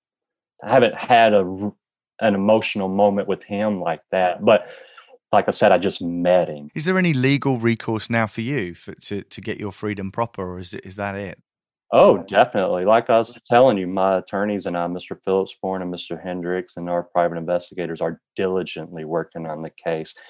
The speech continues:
Speaker 1: The truth of the matter, there is no statute of limitations for the crime of murder. Whoever did this will be brought to justice, and I will not give up.
Speaker 2: Hmm. And that will,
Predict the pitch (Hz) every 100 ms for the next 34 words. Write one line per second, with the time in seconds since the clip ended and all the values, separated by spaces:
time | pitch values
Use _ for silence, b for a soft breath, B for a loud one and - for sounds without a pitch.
0 | - - - 127 123 107 95 95 107 110
1 | 113 - 87 82 - 87 95 - 113 113
2 | - 101 92 101 95 - 92 98 110 107
3 | 92 85 - 95 87 80 82 87 92 107
4 | - _ _ _ _ _ _ _ - 101
5 | 104 98 82 90 90 92 - 87 95 95
6 | 87 - 78 - - 73 80 69 - 69
7 | - - - _ _ _ _ _ 87 85
8 | 90 78 85 87 87 98 90 87 82 -
9 | _ 113 104 98 _ - 113 104 107 107
10 | 101